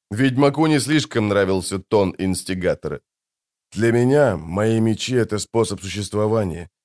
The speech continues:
Я не могу без них выполнять свою работу. Я знаю, что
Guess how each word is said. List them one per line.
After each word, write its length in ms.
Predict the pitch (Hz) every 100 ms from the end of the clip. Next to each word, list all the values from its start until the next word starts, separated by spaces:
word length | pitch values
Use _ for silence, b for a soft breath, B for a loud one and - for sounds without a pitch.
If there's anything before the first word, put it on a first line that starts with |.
| _ _ -
Я 300 | 104 139 139
не 120 | 139
могу 260 | 151 151 170
без 220 | 120 107
них 180 | 110 95
выполнять 440 | 104 104 107 101
свою 240 | 101 104 104
работу. 460 | 107 104 - 73 - _ _ 98
Я 220 | 123 123
знаю, 260 | 127 117
что 340 | 92 - 92